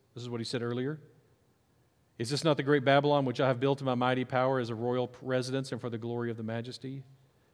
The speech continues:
That's what he said before. After what he says is clearly repenting. This is Nebuchadnezzar's way of saying, "Yeah, I said that, but it's not true. I was wrong."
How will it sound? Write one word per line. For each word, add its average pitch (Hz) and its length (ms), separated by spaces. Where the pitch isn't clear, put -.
That's 151 180
what 147 80
he 135 80
said 127 240
before. 113 500
After 147 380
what 120 140
he 117 80
says 107 520
is 131 100
clearly 123 400
repenting. 107 600
This 131 140
is 143 120
Nebuchadnezzar's 131 520
way 120 140
of 107 100
saying, 107 400
"Yeah, 120 120
I 120 40
said 151 320
that, 110 260
but 123 140
it's 123 180
not 113 220
true. 107 320
I 107 60
was 101 160
wrong." 110 340